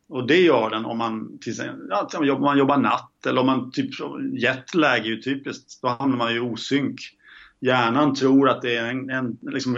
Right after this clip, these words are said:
den inre klockan tror att klockan är en sak och, och den är en helt annan sak. Och då hamnar liksom mycket av, kroppen har ju liksom en, en rytm när man utsöndrar olika hormoner vid olika tider på dygnet då,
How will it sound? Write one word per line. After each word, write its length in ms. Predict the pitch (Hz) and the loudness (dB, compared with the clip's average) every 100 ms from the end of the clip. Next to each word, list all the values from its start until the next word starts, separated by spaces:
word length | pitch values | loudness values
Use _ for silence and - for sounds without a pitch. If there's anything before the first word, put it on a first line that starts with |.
| 135 | 0
den 160 | 135 | 4
inre 220 | 135 135 131 | 8 8 6
klockan 300 | 127 139 135 | 4 2 2
tror 120 | 123 | 2
att 180 | 117 - | -2 -4
klockan 320 | 123 - 117 | -4 -2 -2
är 260 | 123 127 | -2 -2
en 200 | 131 120 | -2 -2
sak 340 | 110 120 107 - | 0 -2 -2 -4
och, 260 | 117 113 | -6 -4
och 180 | 113 113 - - | -4 -4 -6 -2
den 160 | 113 | 2
är 180 | 117 123 | 2 2
en 120 | 117 | 0
helt 180 | 110 110 | -2 -2
annan 200 | 113 135 | 0 2
sak. 220 | 135 - - - - - - - _ _ | 0 -4 -8 -20 -20 -20 -20 -20 _ _
Och 120 | 113 | -2
då 100 | 110 | 2
hamnar 420 | 127 143 135 123 113 | 4 4 2 0 -2
liksom 320 | 110 120 123 | -6 -8 -8
mycket 440 | 135 - _ 156 | -8 -12 _ -2
av, 280 | 151 131 135 143 147 165 165 - - - - - - _ _ - | 0 -2 -4 -8 -8 -12 -16 -18 -20 -20 -20 -20 -20 _ _ -2
kroppen 360 | 135 135 139 | -2 0 0
har 180 | 131 120 | 2 2
ju 60 | 117 | 0
liksom 220 | 110 123 | -4 -6
en, 120 | 117 113 - | -6 -8 -8
en 200 | 127 123 | -4 -2
rytm 260 | 113 135 139 - | 2 2 0 -8
när 160 | 131 120 | -6 -4
man 160 | 123 | -2
utsöndrar 420 | 127 120 123 113 117 | -2 -4 -4 -2 0
olika 260 | 110 107 | -2 -2
hormoner 640 | 107 113 110 127 135 131 117 | 0 2 4 6 6 6 2
vid 100 | 117 | 0
olika 200 | 107 107 | -2 -4
tider 340 | 123 117 98 | -2 0 0
på 100 | 107 | -2
dygnet 480 | 107 135 151 156 156 | 2 4 6 4 2
då, 220 | - | -6